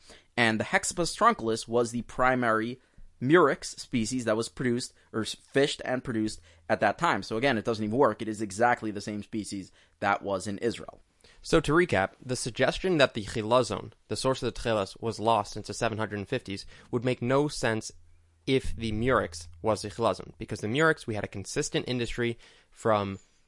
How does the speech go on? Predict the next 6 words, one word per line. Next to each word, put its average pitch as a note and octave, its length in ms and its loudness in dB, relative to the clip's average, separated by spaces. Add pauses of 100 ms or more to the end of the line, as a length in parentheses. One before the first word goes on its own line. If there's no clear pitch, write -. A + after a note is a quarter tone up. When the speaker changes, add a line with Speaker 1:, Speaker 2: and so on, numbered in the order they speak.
(400)
Speaker 2:
basically A#2 760 0
the G2+ 500 -4 (680)
zero, A2 640 2
the G#2 100 -4
year A#2 200 2
zero, G#2 320 2